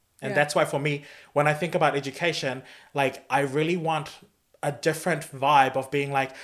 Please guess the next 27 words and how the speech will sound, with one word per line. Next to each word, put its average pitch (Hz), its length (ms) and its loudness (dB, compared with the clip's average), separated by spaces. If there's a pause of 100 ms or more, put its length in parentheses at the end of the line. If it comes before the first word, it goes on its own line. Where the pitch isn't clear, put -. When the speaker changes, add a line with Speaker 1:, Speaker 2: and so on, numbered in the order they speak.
(140)
Speaker 1:
how 151 200 0
does 185 200 0
education 147 560 -6
become 139 460 -6 (200)
the 139 80 -4
most 131 280 -4
healing? 160 280 -6
'Cause 151 160 -4
I'm 160 100 0
like, 151 140 -2
to 180 120 -2
know 196 240 4
is 147 100 0
to 156 100 -6
be 143 120 -6
healing. 139 360 -4 (640)
To 165 120 -2
know 160 300 4
is 151 140 0
to - 120 -8
heal. 151 340 -2
And 139 120 0
I 135 40 -2
think 143 300 -8
you've, 139 180 -4
you've 147 200 -2
already 151 440 2